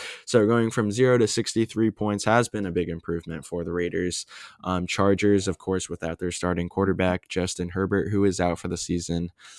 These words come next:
Um, their head coach, Brandon S-, Staley, has been fired. Um,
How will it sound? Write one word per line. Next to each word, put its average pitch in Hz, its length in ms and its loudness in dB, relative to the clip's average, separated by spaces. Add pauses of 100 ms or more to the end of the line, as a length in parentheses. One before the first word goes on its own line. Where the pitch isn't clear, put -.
(160)
Um, 90 420 -2
their 95 180 0
head 98 200 -2
coach, 101 320 -2
Brandon 95 300 0
S-, - 300 -8 (100)
Staley, 98 720 6
has 110 340 8
been 101 220 0
fired. 90 580 0 (480)
Um, 85 460 -6